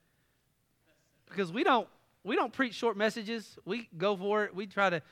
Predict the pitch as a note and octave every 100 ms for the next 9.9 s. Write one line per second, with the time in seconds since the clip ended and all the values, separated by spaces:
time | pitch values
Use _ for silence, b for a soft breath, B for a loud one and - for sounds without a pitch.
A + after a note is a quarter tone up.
0 | b b G3+ G3 - G3+ G3 F#3+ F#3+ G3
1 | - _ _ E3 F#3 F3+ D3 F#3+ G3 F#3+
2 | F#3+ D#3+ F3+ F#3+ G3+ F#3+ _ _ _ _
3 | _ _ _ _ _ _ _ _ _ _
4 | _ _ _ _ _ _ _ b b -
5 | G3 F3+ A3+ G3 A3 A3 F#3+ F#3+ F#3+ G3
6 | F3+ D#3 E3+ E3 F#3 F3+ D#3 C#3 - -
7 | _ _ _ - F#3+ E3 D#3 B2 A#2 -
8 | - _ _ _ _ _ _ _ D3 F3+
9 | F#3+ E3 F#3 F3+ G#3+ A#3+ - - -